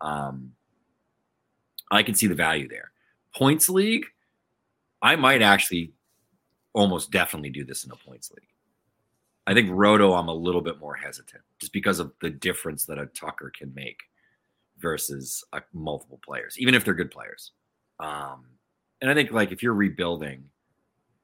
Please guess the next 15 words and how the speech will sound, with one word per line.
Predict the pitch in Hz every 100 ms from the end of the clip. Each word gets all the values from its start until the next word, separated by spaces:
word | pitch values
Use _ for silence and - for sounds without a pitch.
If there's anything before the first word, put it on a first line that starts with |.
| _ _
this | - - 117
isn't | 92 71
a | 67
bad | 62 60
trade | - 64 64
to | 64
make. | - - _ _ _ _ _ _ _
You | 98
know, |
if | 92
you're | 135
two | 131 -
years | 123 107 110
away | 107 90 90
from, | 98 87 78